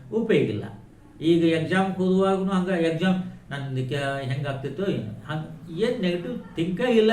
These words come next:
"ನಾನು ಚೆನ್ನಾಗಿ ಬರಿತೀನಪ್ಪ" ಈ ರೀತಿ. ಹ್ಮ್? ಆಫೀಸ್ ಡ್ಯೂಟಿನೂ ಮಾಡ್ತಿರ್ತೆ, ಹೆದರಿ ಹೆದರಿ ಮಾಡೋದು. ಯಾಕೆ? ಆಫೀಸ್ನಾಗ ನೀವು ಎಲ್ಲ ಗೊತ್ತಿರ್ತೈತಿ,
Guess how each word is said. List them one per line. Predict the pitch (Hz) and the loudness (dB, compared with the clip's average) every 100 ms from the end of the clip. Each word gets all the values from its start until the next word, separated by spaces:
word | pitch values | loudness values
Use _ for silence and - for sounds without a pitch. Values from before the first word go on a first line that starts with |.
| 202 | 4
"ನಾನು | 180 | 2
ಚೆನ್ನಾಗಿ | 180 165 - | 0 -2 0
ಬರಿತೀನಪ್ಪ" | 151 185 185 156 120 - - - - - - - | 0 -2 -4 -4 -6 -8 -12 -20 -20 -20 -16 2
ಈ | 165 | 4
ರೀತಿ. | 180 160 - - - - 170 | 4 2 -4 -10 -16 -16 -8
ಹ್ಮ್? | 208 - - - 131 | -8 -8 -16 -10 -2
ಆಫೀಸ್ | 143 - 262 | 0 0 -2
ಡ್ಯೂಟಿನೂ | 202 220 233 226 233 | -2 -2 -2 -4 -4
ಮಾಡ್ತಿರ್ತೆ, | 220 202 220 208 214 196 208 214 - - | -2 0 0 0 -2 -2 -4 -6 -8 -6
ಹೆದರಿ | 160 180 190 | 0 6 6
ಹೆದರಿ | 160 127 127 120 | 6 4 -2 -4
ಮಾಡೋದು. | 107 104 104 - - 180 | -4 -6 -8 -16 -16 -4
ಯಾಕೆ? | 160 175 135 165 208 131 - - - - - | 2 2 2 -2 -2 -2 -6 -12 -20 -20 -12
ಆಫೀಸ್ನಾಗ | 147 135 196 185 196 | -8 -2 -2 0 -2
ನೀವು | 185 170 170 | 0 0 -2
ಎಲ್ಲ | 135 156 185 190 | 0 2 4 4
ಗೊತ್ತಿರ್ತೈತಿ, | 190 190 180 180 - 127 - | 2 0 -2 -2 -2 -6 -6